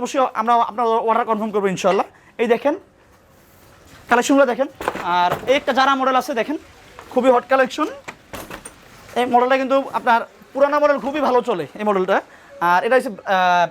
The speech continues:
অ্যালুমিনিয়ামটা কিন্তু ব্ল্যাক কালার। আপনি যদি চান না আমি এই মডেলটা এসএস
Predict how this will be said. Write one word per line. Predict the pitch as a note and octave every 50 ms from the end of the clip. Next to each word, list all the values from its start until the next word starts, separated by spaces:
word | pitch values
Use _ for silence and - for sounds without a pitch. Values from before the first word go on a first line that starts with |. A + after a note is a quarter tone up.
| - - - - - - - _
অ্যালুমিনিয়ামটা | - A3 A#3+ C4 C4 C#4 C4+ D4 C#4+
কিন্তু | D4 C4+ G#3
ব্ল্যাক | A3 A3 A3+ -
কালার। | - F3 E3+ F3 F#3
আপনি | F#3+ A#3+ A#3 B3
যদি | B3+ G#3+ - -
চান | B3 A#3 A#3 A#3
না | A3+ G#3 G3+
আমি | G#3 A3+ A3+ - B3+
এই | D4+ F4+ E4+ D#4
মডেলটা | D4 C#4+ C#4 C4+ G3+ C4 C#4 D#4 F#4 F#4 - - _ _ _ _ _ _ _ _ - - _ _ _ _ - - - - - A#3+
এসএস | A3+ D4+ C4+